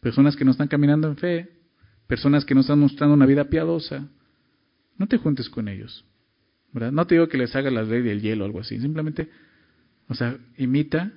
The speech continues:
o más bien, no los imites. Esa es la palabra, ¿verdad? No los imites. Imita a aquellos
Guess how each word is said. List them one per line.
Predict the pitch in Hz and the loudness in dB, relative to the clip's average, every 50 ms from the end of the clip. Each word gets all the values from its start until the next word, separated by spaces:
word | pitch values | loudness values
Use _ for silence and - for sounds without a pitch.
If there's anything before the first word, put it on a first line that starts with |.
| _ _ _ | _ _ _
o | - 139 | 0 0
más | 147 156 | 2 2
bien, | 170 175 175 175 175 | 2 0 0 -2 -4
no | 175 160 165 185 | -4 -2 0 0
los | 190 185 - - 147 | 0 0 -2 -4 -6
imites. | 147 143 151 147 - 98 110 - | -6 -6 -6 -6 -8 -12 -12 -10
Esa | 120 131 143 | -10 -10 -8
es | 143 | -8
la | 123 110 | -8 -8
palabra, | - 117 113 117 123 107 | -8 -8 -10 -10 -10 -12
¿verdad? | 107 110 127 147 - _ _ _ _ _ _ _ _ _ _ | -14 -16 -16 -18 -20 _ _ _ _ _ _ _ _ _ _
No | - 165 190 | -4 -2 -2
los | 180 165 - | -2 -2 -2
imites. | 160 143 139 131 - - - - - _ _ _ _ _ _ _ _ _ _ _ _ | -2 -2 -2 -2 -4 -10 -16 -18 -20 _ _ _ _ _ _ _ _ _ _ _ _
Imita | - 120 135 156 139 170 | -2 0 0 0 0 -2
a | 160 | -4
aquellos | 160 - 156 147 135 113 107 107 82 - - | -4 -4 -4 -4 -2 -2 -4 -6 -8 -14 -18